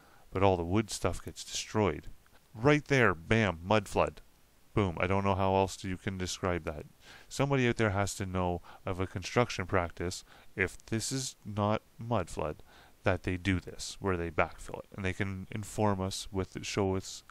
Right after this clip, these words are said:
a video about it, of them building half of the structure and then backfilling it up with mud. Little food for thought about the Parliament Hill.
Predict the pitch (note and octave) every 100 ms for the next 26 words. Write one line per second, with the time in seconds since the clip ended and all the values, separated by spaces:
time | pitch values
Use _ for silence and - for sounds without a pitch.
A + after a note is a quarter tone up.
0 | - G2 G2 G2+ F#2 D#2+ D#2+ D#2+ E2 -
1 | - - - - - F#2 F2+ F#2 F#2 F2+
2 | - - G#2+ A2+ C#3+ D#3 C#3+ - B2+ -
3 | C3 C#3 - B2 - D#3+ F#3+ - - A2
4 | G#2 G2+ G2 F#2+ F2 _ G#2+ G#2 G#2+ -
5 | - G2 F2+ F2 F2 E2+ - - _ _
6 | _ - F#2+ F2 F2 E2+ D#2+ - A2 -
7 | - A2 A2+ G#2 A#2 A2 - G#2+ - A#2
8 | D#3+ - _ _ _ _ - _ _ _
9 | G#2+ G2 G#2+ C#3 - _ _ A2 G2 G2
10 | G#2+ B2+ - - - F#2 G#2+ A2+ B2 A2+
11 | D#3 G#2